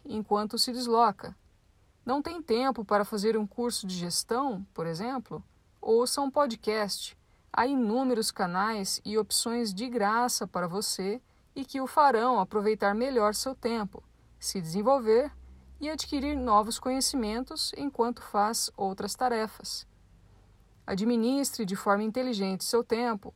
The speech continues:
e verá que o seu dia renderá mais do que vinte e quatro horas.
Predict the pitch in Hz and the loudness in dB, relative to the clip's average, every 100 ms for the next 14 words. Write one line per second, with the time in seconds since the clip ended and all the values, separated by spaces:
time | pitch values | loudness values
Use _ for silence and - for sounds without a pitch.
0 | _ - 202 226 208 202 - 202 - 285 | _ -8 0 2 4 0 -2 -4 -2 0
1 | 294 190 226 247 180 - _ _ _ _ | 0 -2 0 2 0 -4 _ _ _ _
2 | 226 233 240 240 233 196 214 220 - 208 | -2 4 6 6 8 6 6 0 -2 -4
3 | 208 190 175 202 - - 185 - 254 170 | -4 -6 -4 -4 -4 0 -2 0 0 2
4 | 175 180 - - | 0 -4 -6 -6